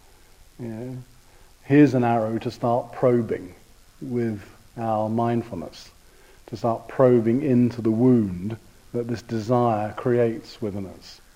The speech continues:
You know, it's again a very, very constricted view of the human condition, which is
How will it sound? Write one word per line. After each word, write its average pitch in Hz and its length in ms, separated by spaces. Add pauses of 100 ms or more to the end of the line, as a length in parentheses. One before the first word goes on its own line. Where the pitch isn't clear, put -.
(600)
You 123 80
know, 117 280 (1000)
it's 165 300
again 170 400
a 139 220
very, 160 720
very 151 560
constricted 131 840
view 135 380
of 120 100
the 127 80
human 123 340
condition, 117 640
which 131 240
is 110 320